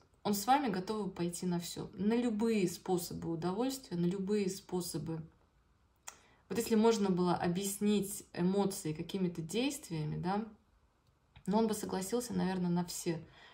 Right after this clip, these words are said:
все возможные какие-то вариации проявления любви. А будешь по-, показывать?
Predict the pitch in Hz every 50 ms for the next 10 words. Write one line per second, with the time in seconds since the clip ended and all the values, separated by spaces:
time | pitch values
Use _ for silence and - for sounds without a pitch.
0 | - _ - - - 214 208 196 185 175 175 175 185 180 175 - 175 165 160 156
1 | - 175 170 - - 180 175 175 170 - 160 156 156 156 160 160 170 185 - 165
2 | 185 190 190 190 180 175 170 - - - 165 156 - 180 - - - - - -
3 | - - _ - - 185 180 180 180 185 185 185 180 175 170 165 160 175 175 170
4 | 160 160 160 160 - - - - - - - 196 208 294 311 285 - - - 185
5 | 190 - 180 180 - - 170 160 165 175 165 180 190 190